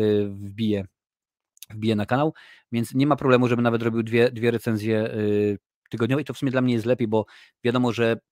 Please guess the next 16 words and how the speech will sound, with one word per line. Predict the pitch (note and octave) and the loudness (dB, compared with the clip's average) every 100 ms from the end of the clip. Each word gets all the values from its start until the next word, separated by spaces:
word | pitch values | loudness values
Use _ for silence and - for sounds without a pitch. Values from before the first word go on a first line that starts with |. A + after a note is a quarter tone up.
| _ | _
premiery | B2 A#2+ C3 C3+ | -6 -2 0 0
są | - B2 A#2 | -2 -4 -4
co | - A#2+ | -4 -2
piątek | - C3 A2+ C3+ A#3+ - _ | 2 2 2 -2 -2 -10 _
i | B2+ | -6
na | C3 | -6
przykład | C3 - C3+ | -6 -4 -2
jeżeli | B2+ B2+ C3+ | 0 0 0
ja | C3 | -2
coś | C3+ B2+ | -2 -6
obejrzę, | - B2+ B2 A#2+ A#2 | -4 -2 0 0 0
jeden | A#2+ B2 A#2+ | 0 -2 -2
film | - A#2+ | -4 -2
załóżmy | A#2+ A#2 A#2 | 0 0 -2
w | - | -4
piątek, | A#2 G#2+ C3+ - | -4 -2 -4 -6